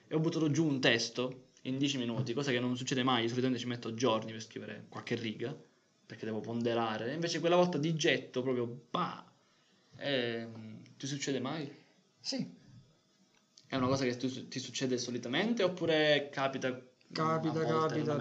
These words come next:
Speaker 1: mente?
Speaker 2: dipende dalla, dal mio stato d'animo, Gabriele.
Speaker 1: Ma tu cosa ne pensi quindi? Eh, conviene scrivere quando sei giù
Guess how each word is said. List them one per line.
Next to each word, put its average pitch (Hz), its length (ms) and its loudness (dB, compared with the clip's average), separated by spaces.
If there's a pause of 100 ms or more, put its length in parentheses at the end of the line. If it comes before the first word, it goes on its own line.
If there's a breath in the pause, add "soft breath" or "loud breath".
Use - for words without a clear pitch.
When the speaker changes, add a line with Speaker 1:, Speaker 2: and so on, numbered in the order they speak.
Speaker 1:
mente? 151 100 0
Speaker 2:
dipende 156 460 2
dalla, 151 440 2
dal 151 300 0
mio 156 140 -2
stato 156 340 -4
d'animo, 147 440 -4
Gabriele. 151 540 -10 (420 loud breath)
Speaker 1:
Ma 131 140 2
tu 196 80 6
cosa 220 160 4
ne 180 80 2
pensi 131 320 2
quindi? 120 400 0
Eh, - 180 -4
conviene 147 420 2
scrivere 156 520 4
quando 131 240 0
sei 127 200 0
giù 160 440 2